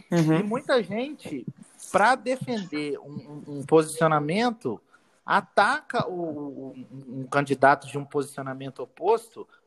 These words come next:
Speaker 2: tô falando aqui em, em relação ao carnaval, né?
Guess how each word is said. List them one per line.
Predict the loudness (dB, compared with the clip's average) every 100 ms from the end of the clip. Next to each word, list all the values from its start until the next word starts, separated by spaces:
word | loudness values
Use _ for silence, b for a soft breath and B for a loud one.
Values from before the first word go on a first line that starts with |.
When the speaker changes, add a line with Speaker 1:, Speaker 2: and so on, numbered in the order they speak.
| _ _ _ _ _
Speaker 2:
tô | -12
falando | -6 -4 -4
aqui | -8 -8 -10 _ -20 -16
em, | -14 -14 -14 -8
em | 0
relação | 4 4 4
ao | 2
carnaval, | 2 -2 -4 -2 0 0
né? | -6